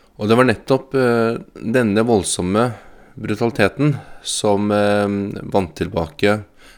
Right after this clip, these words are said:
loja-, lojaliteten hos de lokale bøndene og de andre høvdingene i, eh,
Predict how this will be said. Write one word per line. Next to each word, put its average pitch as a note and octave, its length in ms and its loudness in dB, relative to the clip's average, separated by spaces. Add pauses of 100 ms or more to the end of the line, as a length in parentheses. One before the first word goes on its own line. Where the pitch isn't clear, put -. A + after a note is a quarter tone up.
(120)
loja-, G2 320 0
lojaliteten G2 1040 -4 (180)
hos - 160 -10
de F#2 160 -4
lokale F#2 380 -2
bøndene G2 360 -2 (1000)
og G2 280 0
de A2 120 -2 (100)
andre F2+ 420 -2
høvdingene E2 640 -4
i, E2+ 320 -4
eh, - 440 -8